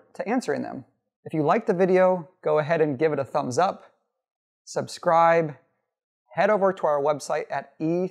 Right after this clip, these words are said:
three rehab dot com. We have a lot of free content there, and thank you for watching.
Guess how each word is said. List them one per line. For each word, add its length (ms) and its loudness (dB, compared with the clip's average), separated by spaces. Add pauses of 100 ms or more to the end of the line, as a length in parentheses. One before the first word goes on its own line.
three 300 0
rehab 520 -2
dot 240 -8
com. 460 0 (580)
We 60 -2
have 80 -2
a 60 -2
lot 340 2
of 100 -2
free 180 -2
content 520 -6
there, 420 -2 (580)
and 240 -8
thank 180 -2
you 80 0
for 120 2
watching. 460 0